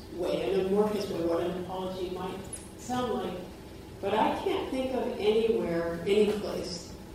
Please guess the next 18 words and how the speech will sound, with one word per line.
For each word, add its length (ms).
where 460
those 300
words 400
have 120
been 240
put 140
out 160
on 180
a 240
page 360
and 160
shared 540
with 140
so 380
many 380
people 360
to 100
see 240